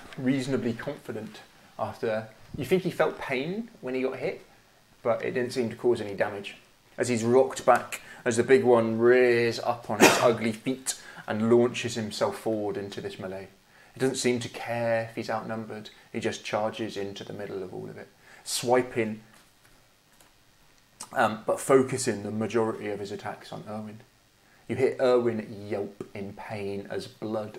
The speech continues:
sprays out from him. Whatever this big creature is attacking with, it seems to bypass whatever immunities being a were creature gives you.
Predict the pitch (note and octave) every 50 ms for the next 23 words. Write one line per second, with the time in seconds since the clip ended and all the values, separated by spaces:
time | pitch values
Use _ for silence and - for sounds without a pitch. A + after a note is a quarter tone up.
0 | - - - - - - - - A2+ A2 A2+ A2 G#2+ G#2+ G#2+ G#2+ G#2+ G#2+ G2 F2+
1 | - - - G2+ G#2+ - - - - - - G2+ G2+ G#2 - - G2 F#2+ F#2+ F#2
2 | G#2 A2+ _ _ - - - - - - - A2+ - - B2 A#2+ A#2+ A#2+ A#2+ A#2
3 | A#2 - - - - - - - B2 A#2+ A#2 A2+ - - - C3+ A#2+ A#2+ - -
4 | B2 G#2 G2+ A2+ G#2 G#2+ G2+ - - - A2 - - B2 A2 G#2 G#2 G#2 G#2+ G#2+
5 | A2 A#2 - - - _ _ _ _ _ _ _ - - - - - - - G2+
6 | G2+ G2+ G2+ - - - - - - F#2+ F#2+ F#2 F#2+ F#2 - - G2 F#2+ F#2+ F#2
7 | F#2+ G#2+ - - - - - - - G#2+ G#2+ G#2 G2+ F#2+ G2 G2 G2 G2 G2 G2
8 | - - - - - F#2+ - - - - F#2+ F#2 - F3+ - - - - - -
9 | E3 - - - - - - - - - -